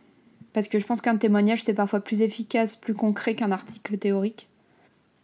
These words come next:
J'ai eu ma maman au téléphone, euh, pour lui parler de ce nouvel amour et elle a dit, « Je suis super admirative. » Bon, elle s'est inquiétée pour Vincent d'abord, mais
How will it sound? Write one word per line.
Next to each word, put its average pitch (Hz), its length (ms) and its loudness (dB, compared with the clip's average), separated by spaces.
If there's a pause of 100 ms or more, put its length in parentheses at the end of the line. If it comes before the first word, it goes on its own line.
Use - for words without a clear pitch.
(260)
J'ai 202 140 4
eu 196 40 4
ma 196 120 4
maman 190 240 4
au 214 40 2
téléphone, 196 540 0
euh, 180 160 -4
pour 185 180 -8
lui 190 120 0
parler 190 400 -4
de 196 60 -14
ce - 120 -4
nouvel 190 260 0
amour 190 280 0
et 208 40 0
elle 185 120 -2
a 180 60 -6
dit, « 185 220 -6 (560)
Je 220 120 -6
suis 202 160 -6
super 233 360 -2
admirative. » 214 720 0 (960)
Bon, 190 140 2
elle 175 80 0
s'est 180 240 0
inquiétée 196 340 -2
pour 185 160 -6
Vincent 185 300 -4
d'abord, 208 260 -2
mais 202 160 -4